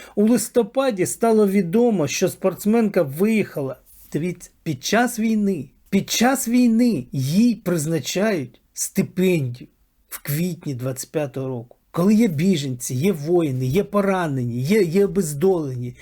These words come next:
спортсменки призначають стипендію президентську. Але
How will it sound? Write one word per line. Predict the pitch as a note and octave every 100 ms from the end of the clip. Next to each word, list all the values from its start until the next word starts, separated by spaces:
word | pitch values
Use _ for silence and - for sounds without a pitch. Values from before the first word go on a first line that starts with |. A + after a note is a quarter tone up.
| -
спортсменки | - - E3+ - F3+ G#3 A3+ G3+
призначають | C#3+ D3+ D3 D3+ C3 F3+ F3 D#3
стипендію | - - C3 - D3+ B2 A2+ - _ _ -
президентську. | B2 A#2 A#2 A#2+ G2+ - _ _
Але | - D#3+ D3 D3 B2